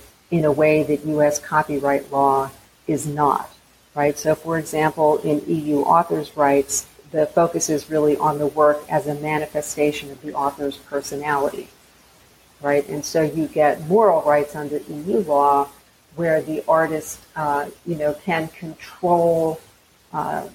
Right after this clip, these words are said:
the integrity of, uh, his or her work. Um, and you get rights of attribution under E U law, uh, that we didn't traditionally have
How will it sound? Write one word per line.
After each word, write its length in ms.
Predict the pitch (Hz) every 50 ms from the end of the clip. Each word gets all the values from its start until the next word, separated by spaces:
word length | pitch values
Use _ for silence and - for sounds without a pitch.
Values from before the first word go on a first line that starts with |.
| _ _ _ - - -
the 160 | 180 165 -
integrity 840 | 170 165 - - - 196 185 - 175 156 147 147 143 143 139 139 -
of, 420 | - 160 147 147 143 131 - - - _ -
uh, 240 | - 147 143 139 139 143 -
his 260 | 170 170 156 139 -
or 180 | 139 156 147 143
her 380 | - 143 139 135 131 131 131 - - _ _ _ -
work. 240 | - - - - - - _ _ _ _ _ _ _ _ _ _ _ _ _ _ _ _ _
Um, 460 | - 156 147 143 139 135 135 139 139 - _ _ -
and 420 | 151 147 143 143 139 139 139 - - 147
you 120 | 151 147
get 280 | - 156 151 147 135 147
rights 300 | 151 151 147 147 - 160
of 100 | 143 151
attribution 840 | 143 147 147 - 160 143 160 196 208 208 202 - 139 131 - - - -
under 320 | 147 151 143 143 143 143
E 240 | 139 - - 156 143 135 139
U 380 | 143 139 135 135 139 131 - -
law, 380 | 143 139 131 131 135 135 135 - - _ _ _ _ _ _ _ _ _ _ _ _ _ _ _ - - -
uh, 120 | 160 156 147
that 140 | 151 139 135
we 120 | 156 147
didn't 260 | 143 151 143 151 139
traditionally 640 | - - 151 135 147 143 143 147 147 143 143 143 156
have 440 | 160 147 131 139 139 139 139 -